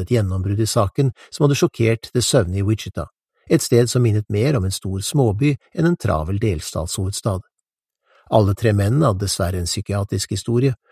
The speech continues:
og politiet så raskt bort fra tilståelsene. Nå var det tilbake til start igjen. Naboene hadde sett en mann kjøre bort fra Otero-familiens innkjørsel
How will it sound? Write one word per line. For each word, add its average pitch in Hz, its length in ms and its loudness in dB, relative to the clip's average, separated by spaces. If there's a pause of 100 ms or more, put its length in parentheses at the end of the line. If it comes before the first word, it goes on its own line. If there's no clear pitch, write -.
(180)
og 180 120 0
politiet 143 360 4
så 117 200 4
raskt 117 240 2
bort 120 240 -2
fra 131 160 -2
tilståelsene. 85 680 -4 (640)
Nå 127 200 6
var 104 200 2
det 107 100 0 (140)
tilbake 113 520 -2
til 107 120 -2
start 95 320 -2
igjen. 71 180 -8 (1300)
Naboene 151 580 6
hadde 147 140 -2
sett - 200 -2
en 156 160 2
mann 151 320 2
kjøre 123 320 0
bort 85 240 -10
fra 80 240 -4
Otero-familiens 101 1040 -2
innkjørsel 113 600 -2